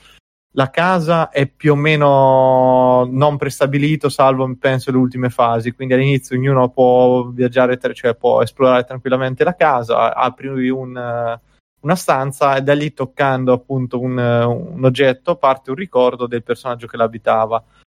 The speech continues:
E quindi non c'è un ordine ben definito, se non nelle ultime battute. Io devo dire che sono partito veramente, veramente malissimo, perché la, la mia prima stanza è una in cui ti mette a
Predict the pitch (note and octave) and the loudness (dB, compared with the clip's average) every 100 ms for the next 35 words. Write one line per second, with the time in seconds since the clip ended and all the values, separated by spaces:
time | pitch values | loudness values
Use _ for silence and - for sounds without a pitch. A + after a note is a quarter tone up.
0 | _ _ _ - C#3+ F3 D#3+ C#3+ C#3+ D#3+ | _ _ _ -6 0 2 4 2 0 -2
1 | D3 D3+ C#3+ C#3+ C#3 C#3+ C#3 C3+ C#3+ C#3 | 0 0 0 0 2 2 2 0 0 -2
2 | C3+ - C3+ C#3 C#3+ C#3 C3 C3 C3 B2+ | -2 -2 2 2 2 2 2 4 4 4
3 | C3 C3 B2+ B2+ B2+ A#2+ - A#2 A2+ A#2+ | 2 2 2 0 -2 -2 0 0 2 2
4 | A#2+ A#2+ A2 - - E3 G#3 D#3 C#3+ D3 | 2 2 0 -4 -4 2 2 4 0 -2
5 | E3 - B2+ C3 - D3 B2+ B2 B2+ C3+ | -4 -6 -4 -4 -4 -4 -2 0 0 0
6 | B2 B2+ B2+ C3 C3+ E3 - F3 D#3+ C3+ | 0 0 -2 -2 -2 -2 -4 -2 -2 -2
7 | B2 - C3 B2 B2 A#2+ A#2+ A#2+ A#2+ A#2+ | -4 2 4 6 6 4 4 4 4 2
8 | A#2+ - A#2 A#2 A2+ - - A#2+ B2 C#3 | 2 0 -2 -4 -8 -10 -4 -2 0 -2
9 | C3+ C#3+ D3+ - C3+ C#3+ - C3 B2+ C3+ | -2 -4 -4 -2 -2 -2 0 4 4 4
10 | C3+ C#3+ C#3 C3+ B2+ C3+ C3 C3 C3 B2+ | 0 -2 -2 -2 -4 -8 -8 -6 -6 -6
11 | - C3 B2+ B2+ A#2+ A#2+ A#2+ A#2+ A#2 A#2 | 0 4 6 6 4 2 2 2 2 0
12 | A#2+ A#2 | -2 -4